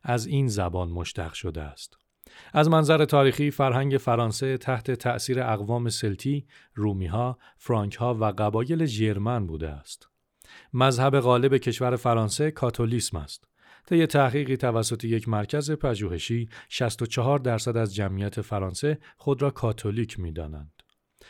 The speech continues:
حدود پنجاه و هفت درصد نیز مسلمان هستند. جمعیت یهودیان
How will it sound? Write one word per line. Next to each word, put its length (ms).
حدود 260
پنجاه 400
و 60
هفت 160
درصد 380
نیز 300
مسلمان 540
هستند. 380
جمعیت 500
یهودیان 720